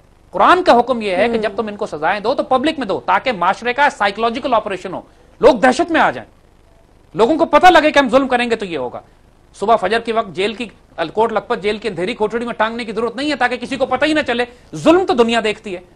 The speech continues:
Speaker 1: कत्ल होता है तो पूरी दुनिया को पता लगता है। जो सजा मिलती है, वो अंधेरे कमरे में देते हैं। अल्लाह ने exactly opposite किया हुआ है। अगर जो जुल्म होता है, सजा public में दो, ताकि दुनिया देखे क्या हो रहा है।
Speaker 2: I see।
Speaker 1: So in an Islamic judicial model,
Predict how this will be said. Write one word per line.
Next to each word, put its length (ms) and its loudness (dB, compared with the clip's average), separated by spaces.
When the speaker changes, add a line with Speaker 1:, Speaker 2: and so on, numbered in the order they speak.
Speaker 1:
कत्ल 200 2
होता 180 4
है 60 0
तो 60 2
पूरी 180 -6
दुनिया 220 -6
को 100 -14
पता 180 -6
लगता 260 -8
है। 80 -12
जो 100 0
सजा 280 2
मिलती 260 -2
है, 60 -4
वो 60 -6
अंधेरे 220 -4
कमरे 240 -8
में 120 -14
देते 220 -20
हैं। 60 -20
अल्लाह 180 -4
ने 100 -10
exactly 300 -8
opposite 360 -10
किया 140 -12
हुआ 140 -12
है। 60 -20
अगर 140 -6
जो 200 -2
जुल्म 180 -6
होता 220 -8
है, 100 -8
सजा 220 -6
public 320 -10
में 100 -20
दो, 180 -20
ताकि 160 -8
दुनिया 260 -12
देखे 280 -18
क्या 120 -20
हो 140 -20
रहा 80 -20
है। 1600 -20
Speaker 2:
I 40 -20
see। 380 -16
Speaker 1:
So 100 0
in 80 -2
an 140 -4
Islamic 320 0
judicial 340 -2
model, 200 -4